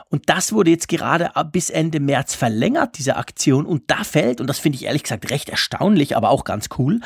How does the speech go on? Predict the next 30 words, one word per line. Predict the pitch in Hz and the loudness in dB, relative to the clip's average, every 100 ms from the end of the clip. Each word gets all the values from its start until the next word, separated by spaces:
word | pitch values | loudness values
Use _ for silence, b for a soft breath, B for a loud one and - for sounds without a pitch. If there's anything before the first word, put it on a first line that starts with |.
| B B B _ - | B B B _ -2
dieser | 151 135 | 2 2
Monitor | 135 156 214 208 170 | 2 2 0 2 4
auch | 214 - | 4 2
drunter. | - 143 120 120 | 0 2 2 2
Der | 107 | -2
kostet | - 170 - 208 | 0 -2 0 -2
aktuell | - 147 143 | -2 0 0
tausendfünfzig | 147 143 156 165 175 - 127 | 0 0 0 -4 -4 -4 0
Euro | 175 240 165 208 B B B | 2 4 2 0 B B B
statt | - 170 - | -2 0 2
tausendvierhundert. | 156 175 175 - 202 180 127 110 90 - | 0 2 0 -2 0 2 2 0 -6 -4
Also | 120 127 - | -4 -4 -10
wenn | 131 123 165 202 | -12 -2 0 2
man | 214 214 202 | 2 2 0
so | 170 | 2
einen | - 151 | 2 2
Monitor | 139 143 127 123 120 | 2 2 2 0 2
möchte, | 202 311 - 151 | 2 2 0 -2
würde | 131 139 | 0 0
es | 160 | -4
sich | 160 - | -6 0
lohnen, | 135 160 214 | 2 2 2
den | 160 156 | 2 4
noch | 190 - | 2 2
bis | 202 190 | -2 -2
im | 180 | -2
März | 143 151 - | 0 -2 -2
zu | 240 | 0
kaufen, | - 123 - 101 | 0 0 -4 -8
oder? | 98 170 | -4 -4